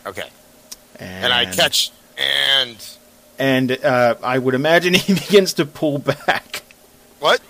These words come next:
Speaker 1: <laughs>
Speaker 2: Unless you wanna go, uh, I, I mean, if you wanna,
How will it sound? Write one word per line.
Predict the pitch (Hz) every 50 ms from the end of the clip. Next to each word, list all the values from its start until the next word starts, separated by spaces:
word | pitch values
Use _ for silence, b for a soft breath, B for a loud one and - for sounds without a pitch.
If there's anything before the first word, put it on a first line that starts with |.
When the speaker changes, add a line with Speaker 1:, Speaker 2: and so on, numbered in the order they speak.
| _ -
Speaker 1:
<laughs> | 175 - - 254 277 - - 370 - - 440 381 - - 381 320 302 - 330 285 294 - - - - - - _ - _ _ _ - - B B B B B B B B B B B B B _ _ _ - - - - -
Speaker 2:
Unless | 160 165 190 226 254 247 - -
you | 240 233
wanna | 220 226 220 202 175
go, | 139 139 180 190 196 185 185
uh, | - 180 208 220 185 185
I, | 190 190 190 185 185
I | 180
mean, | 180 180 170 165
if | 156 156
you | - 175 196
wanna, | 208 208 208 196 180 160 151 -